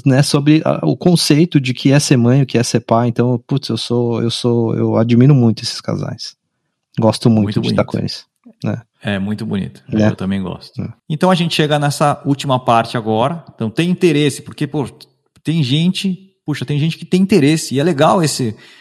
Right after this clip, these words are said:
Speaker 2: tem mulheres que falam assim, "Nossa, eu me identifiquei com esse projeto, porque primeiro eu tô querendo congelar,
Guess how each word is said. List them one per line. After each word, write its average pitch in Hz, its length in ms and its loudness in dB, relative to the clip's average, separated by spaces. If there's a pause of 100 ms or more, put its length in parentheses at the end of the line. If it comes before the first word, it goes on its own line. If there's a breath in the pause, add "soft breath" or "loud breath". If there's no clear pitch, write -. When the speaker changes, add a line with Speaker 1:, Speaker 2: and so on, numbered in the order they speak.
(300 soft breath)
Speaker 2:
tem 151 100 -2
mulheres 160 280 0
que - 20 -12
falam 160 120 -2
assim, 151 140 -4
"Nossa, 135 560 -2 (640)
eu 143 140 -2
me 147 80 2
identifiquei 147 480 0
com - 40 -8
esse - 80 -14
projeto, 127 360 -2
porque - 200 -8
primeiro 139 360 -4
eu 147 40 -4
tô 147 100 -6
querendo 139 260 -6
congelar, 131 720 -4